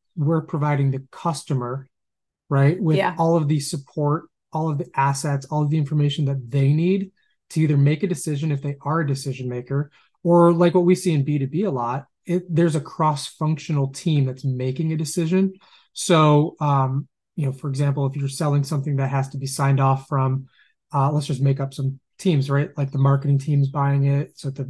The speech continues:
Speaker 1: V P of marketing needs to agree, and the V P of sales needs to agree, and, you know, the C F O needs to agree. Um, we need to be able to provide assets
Speaker 2: Mm-hmm.
Speaker 1: so that each of those people are satisfied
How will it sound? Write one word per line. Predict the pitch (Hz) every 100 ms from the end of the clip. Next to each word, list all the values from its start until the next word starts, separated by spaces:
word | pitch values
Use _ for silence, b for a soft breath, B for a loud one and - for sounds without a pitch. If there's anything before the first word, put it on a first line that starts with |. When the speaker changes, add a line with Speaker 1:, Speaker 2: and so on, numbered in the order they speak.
| 170 196
Speaker 1:
V | 156 135 143
P | 139
of | 139
marketing | 131 127 135
needs | 131 131
to | 139
agree, | 131 135 135 131 135 135 -
and | 139 143
the | 135
V | 143
P | 139 131
of |
sales | - 139 131 135
needs | 135
to | -
agree, | 139 135 135
and, | 139 139 135 135 _ _ _ _ _
you | 160 135
know, |
the | 131
C | - 151
F | 135
O | 143
needs | 147 156
to | -
agree. | 170 185 190 190 B B _ _ -
Um, | 156 151 190
we | 160 185
need | 190
to | 185
be | 156
able | 151
to | 139
provide | 143 139 135 139
assets | 143 160 - 127 131 220 214
Speaker 2:
Mm-hmm. | 196 175 185
Speaker 1:
so | 190 175
that | 156 165 -
each | 190 190
of | 151 127
those | 143 151 147 -
people | - 175 139
are | 139 131
satisfied | - 143 135 139 - 127 123 123